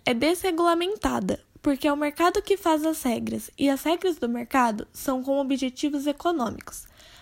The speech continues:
A vida passa a ser desordenada, como não existe mais as claras divisões que antecediam a pós-modernidade, como a divisão do bloco comunista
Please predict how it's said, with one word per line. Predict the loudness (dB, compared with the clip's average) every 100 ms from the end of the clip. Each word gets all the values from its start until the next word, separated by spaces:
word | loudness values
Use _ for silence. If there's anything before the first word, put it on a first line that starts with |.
| -6
A | -2
vida | 2 4 4 2
passa | 2 0 0
a | -2
ser | 0 0
desordenada, | 0 2 2 2 2 2 0 0 0 2 0 -4 -18 -20 -18
como | 2 4 4
não | 2 2
existe | 2 0 0 -2 -2 -4
mais | -2 0 -2 -2
as | -4 -4
claras | 0 0 2 0
divisões | 0 0 -2 -2 -2 -2 -6
que | -2 0
antecediam | 0 -2 0 0 2 0 -2 -2 -2
a |
pós-modernidade, | 0 2 0 0 -2 0 0 2 2 0 -8 -14 -20 -20 _
como | -2 0
a |
divisão | 0 0 -2 -2 -2 0 0
do | 2
bloco | 2 0 -4
comunista | -2 0 2 0 0 -4 -4